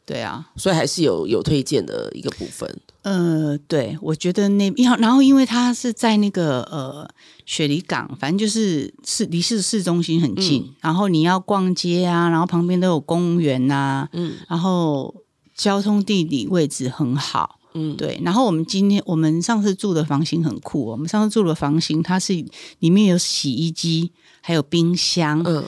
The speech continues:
Speaker 1: 然后还有厨房，
Speaker 2: 嗯。
Speaker 1: 然后厨房里面的所有厨具，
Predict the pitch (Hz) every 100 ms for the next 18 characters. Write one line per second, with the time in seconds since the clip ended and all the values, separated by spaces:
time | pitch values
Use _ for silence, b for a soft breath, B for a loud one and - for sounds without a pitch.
0 | - - 175 170 147 - 151 139 147 139
1 | 110 110 165 170 156 208 - 202 220 196
2 | 170 170 180 165 151 165 151 - - 123
3 | 143 190 156